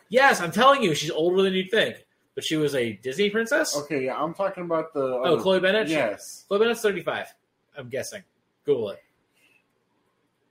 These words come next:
Speaker 2: Google it. Thirty-one. We're both wrong.
Speaker 1: Shit. Okay, I'm sorry. I meant Ming-Na Wen was older than you'd think.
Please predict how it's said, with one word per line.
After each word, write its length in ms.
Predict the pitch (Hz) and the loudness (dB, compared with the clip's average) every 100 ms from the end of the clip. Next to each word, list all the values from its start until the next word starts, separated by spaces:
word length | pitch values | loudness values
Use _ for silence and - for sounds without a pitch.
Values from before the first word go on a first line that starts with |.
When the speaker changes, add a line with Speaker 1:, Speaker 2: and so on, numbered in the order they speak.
| _ _ _ _ _ _ _ _ _ _ _ _ _ _ _ _ _ - | _ _ _ _ _ _ _ _ _ _ _ _ _ _ _ _ _ 0
Speaker 2:
Google 360 | 208 147 120 | 2 2 -2
it. 120 | 95 - _ _ _ _ _ _ _ | -6 -16 _ _ _ _ _ _ _
Thirty-one. 540 | 127 123 117 104 95 95 | -10 -8 -6 -8 -10 -10
We're 160 | 104 | -12
both 240 | 95 98 92 | -12 -14 -12
wrong. 100 | 92 90 | -10 -6
Speaker 1:
Shit. 400 | - - - - _ _ _ _ _ - | -2 -2 -4 -8 _ _ _ _ _ -10
Okay, 260 | 135 131 90 - - | -8 -6 -8 -12 -14
I'm 100 | 139 | -6
sorry. 240 | 175 139 123 | -2 0 0
I 20 | |
meant 160 | 151 156 | 0 -2
Ming-Na 260 | 165 143 | -2 -2
Wen 160 | 127 127 | -2 -2
was 120 | 120 | -2
older 180 | 117 104 | -2 -4
than 120 | 98 | -6
you'd 160 | 98 92 | -10 -12
think. 220 | 90 - | -16 -18